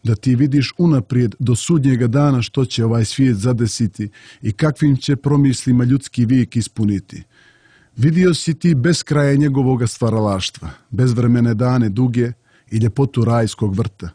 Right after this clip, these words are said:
Njegovim se darovima naslađivao od miline. Čuo pjesme heruvima i horove od anđela,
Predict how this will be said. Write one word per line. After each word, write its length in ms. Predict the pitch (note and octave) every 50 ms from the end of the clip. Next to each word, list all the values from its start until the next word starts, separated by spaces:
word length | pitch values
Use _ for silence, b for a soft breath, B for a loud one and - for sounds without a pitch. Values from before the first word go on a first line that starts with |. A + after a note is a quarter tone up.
| _ b b b b b b
Njegovim 360 | - B2+ B2+ B2+ C3+ C3 C3
se 180 | A2 - B2 A#2+
darovima 560 | A2 D3 D3+ D3 C3+ A#2 B2 A#2+ A2+ G#2+ A2
naslađivao 760 | A#2+ A#2+ A2+ - - A#2+ A2+ G#2+ G#2 A#2 A#2+ A#2+ C3 C#3 C3
od 100 | B2 A2
miline. 520 | A2+ A#2 A#2 A2+ A2 A2+ A2 G2+ F#2 F2 F#2+ _ B B B B B B
Čuo 300 | - - E3 F#3 F3 D#3
pjesme 400 | - - D#3+ D#3+ C#3+ - D#3 C#3+
heruvima 720 | B2 - C#3 C3+ C3 C3 A#2+ C#3 D3 C#3+ C#3 C3+ B2+ B2 B2 b b b b
i 80 | B2 A#2
horove 480 | - - C3 C#3+ D3+ C#3+ C#3 B2 B2+
od 160 | B2 A#2 A2+ C3
anđela, 640 | C3+ C#3 C#3 C3+ A#2+ G#2+ B2 B2 A#2 A#2 A2+ A2+